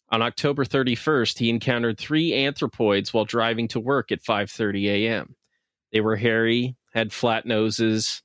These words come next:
large foreheads, pointed ears, and they left three-toed tracks, which is kind of infamous in some Bigfoot cases, the, the three-toed tracks.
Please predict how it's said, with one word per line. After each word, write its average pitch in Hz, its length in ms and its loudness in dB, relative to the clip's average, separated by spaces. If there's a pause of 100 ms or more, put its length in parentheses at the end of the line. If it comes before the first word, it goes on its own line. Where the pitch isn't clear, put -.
(100)
large 110 320 0
foreheads, 107 760 0
pointed 113 400 0
ears, 104 480 0 (560)
and 113 100 2
they 113 140 2
left 113 360 0
three-toed 120 600 0
tracks, - 560 -2
which 110 180 -6
is 110 100 -4
kind 131 260 -2
of 110 100 -4
infamous 110 540 0
in 98 140 -4
some 104 580 -2 (140)
Bigfoot 110 460 -2
cases, 101 680 -4
the, 92 300 -2 (640)
the 110 220 0
three-toed 113 800 0
tracks. - 720 -4